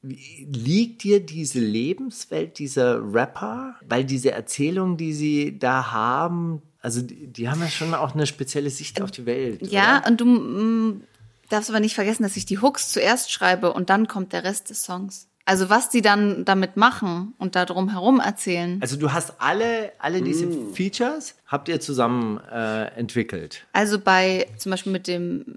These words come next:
Speaker 2: Deine Mutter mit Savas, da habe ich die Hook einfach gefreestylt. Da, da war ich so krass unter Druck. Da war, hat Abbas dann zu mir gesagt, „Komm, Nessie, jetzt,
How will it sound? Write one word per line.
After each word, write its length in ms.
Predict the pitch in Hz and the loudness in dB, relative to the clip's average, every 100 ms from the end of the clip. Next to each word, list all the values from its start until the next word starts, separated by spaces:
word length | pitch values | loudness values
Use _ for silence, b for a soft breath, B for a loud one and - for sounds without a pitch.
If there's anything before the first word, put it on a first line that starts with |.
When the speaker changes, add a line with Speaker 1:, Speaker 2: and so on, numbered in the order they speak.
| - - - | -16 -20 -2
Speaker 2:
Deine 220 | 185 180 | 2 4
Mutter 300 | 202 262 269 | 6 4 4
mit 120 | 202 | 2
Savas, 480 | - 254 277 277 - - | 4 4 4 2 -2 2
da 80 | |
habe 100 | 196 | 2
ich 60 | 202 | 2
die 140 | - | -2
Hook 140 | 208 202 | -2 0
einfach 260 | 185 - - | -2 -4 -14
gefreestylt. 680 | - - 269 - 269 269 269 | -4 2 4 4 4 4 2
Da, 120 | 190 | 2
da 180 | 190 185 | 4 4
war 100 | 185 | 4
ich 120 | 190 | 2
so 180 | 202 233 | 0 0
krass 300 | 254 247 226 | 0 -2 0
unter 220 | 220 226 208 | 0 -2 -2
Druck. 320 | 208 226 - | -4 -6 -6
Da 100 | 185 | 0
war, 240 | 190 190 - | 4 4 2
hat 160 | 202 - | -2 2
Abbas 240 | 196 202 | 4 4
dann 120 | 202 190 | 0 -2
zu 80 | |
mir 60 | 190 | -2
gesagt, 220 | 185 190 | -2 -2
„Komm, 180 | - 202 | 2 4
Nessie, 340 | 196 196 202 - | 4 2 0 -2
jetzt, 220 | 185 | -6